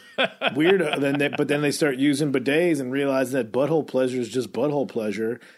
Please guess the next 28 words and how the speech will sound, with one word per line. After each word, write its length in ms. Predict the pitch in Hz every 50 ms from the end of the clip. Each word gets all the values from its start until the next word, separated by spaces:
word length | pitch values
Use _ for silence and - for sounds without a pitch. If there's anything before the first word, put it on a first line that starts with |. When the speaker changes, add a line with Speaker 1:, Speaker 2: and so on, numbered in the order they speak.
| _ _ _
Speaker 2:
and 200 | - 110 110 117
everybody 420 | - 117 131 151 160 139 131 123 113
can 140 | - 117
lighten 260 | 120 120 123 113 113 123
up 140 | 151 170
about 300 | 160 120 120 113 113 120 131
it. 80 | 127
They'll 100 | 120 117
not, 240 | 117 127 123 127 131
they're 80 | 127 120
not 160 | 123 127 120
gonna 120 | 120 127
be 100 | 120 123
such 260 | 113 - 135 110 - 156
homophobes. 640 | 123 127 127 127 131 - - 110 113 113 110 113
Like, 180 | 117 113 104 -
"Yeah, 200 | 165 175 156 117 90 113
your 120 | 120 120
butt's 360 | 110 131 131 139 135 - - -
a 160 | - 120 113
fun 320 | - - 127 123 120 117
place 320 | 107 - 131 127 120 - -
to 100 | - 113
play 200 | - - 123 135
with. 380 | 127 110 101 101 - - - - -
Speaker 1:
<laughs> 100 | - - 110 101 - - - 160 - - - 156 - - -
Speaker 2:
It's 240 | 139 127 117 -
okay." 560 | 135 123 110 - - 135 131 120 110 110 107